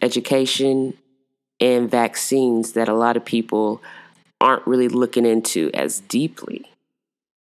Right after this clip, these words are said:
So let's break it down to just the finance part. This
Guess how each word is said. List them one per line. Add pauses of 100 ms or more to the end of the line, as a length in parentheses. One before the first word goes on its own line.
(320)
So
let's
break
it
down
to (480)
just
the
finance
part. (2250)
This